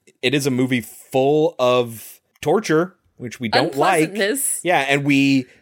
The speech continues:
Speaker 1: we overlook that because of how much we enjoy it, and it doesn't, like, somehow it makes it work for us, which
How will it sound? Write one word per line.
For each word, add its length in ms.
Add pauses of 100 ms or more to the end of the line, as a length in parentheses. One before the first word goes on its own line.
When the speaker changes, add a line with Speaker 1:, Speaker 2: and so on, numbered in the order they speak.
Speaker 1:
we 320
overlook 640
that 280
because 300
of 60
how 160
much 200
we 120
enjoy 340
it, 140
and 100
it 120
doesn't, 420
like, 180 (160)
somehow 680
it 100
makes 240
it 140
work 360 (280)
for 200
us, 520 (320)
which 400